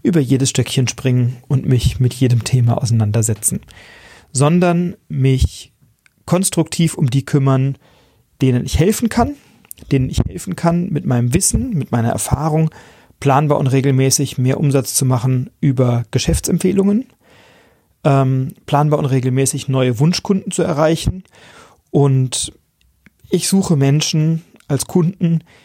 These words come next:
die das zu schätzen wissen, die wertschätzend kommunizieren und die vor allem nicht andere für ihren eigenen Erfolg verantwortlich machen, sondern ihn selber in die Hand nehmen. Mit denen arbeite ich gerne zusammen. Menschen, die was erreichen wollen,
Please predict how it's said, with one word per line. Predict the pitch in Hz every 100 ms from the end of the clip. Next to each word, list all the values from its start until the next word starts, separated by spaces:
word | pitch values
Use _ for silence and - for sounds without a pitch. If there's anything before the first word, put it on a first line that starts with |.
| _ _ _
die | 135 139
das | 135 -
zu | -
schätzen | 139 - - 185
wissen, | 180 180 147
die | 117
wertschätzend | 147 - 185 - 156
kommunizieren | 165 143 131 120 - 170 180 196 - _
und | 165 165
die |
vor | - 147
allem | 143 147 156 156 - _ _ _ _ _ _ _ _ -
nicht | 147 - -
andere | 185 220 196
für | - 170
ihren | 185 156
eigenen | - 160 156 156
Erfolg | - 139 143 - -
verantwortlich | - - 143 147 135 127
machen, | 135 107 131 117 _ _ _
sondern | - 123 123
ihn | 139
selber | 117 135 131
in | 131
die | 117
Hand | 101 -
nehmen. | 90 95 -
Mit | 131 156
denen | 165
arbeite | - 147
ich | 120
gerne | 143 123
zusammen. | - 120 135 196 - - - - - -
Menschen, | 139 160 -
die | 143 131
was | 117
erreichen | 113 135 180 190
wollen, | 170 175 180 185 190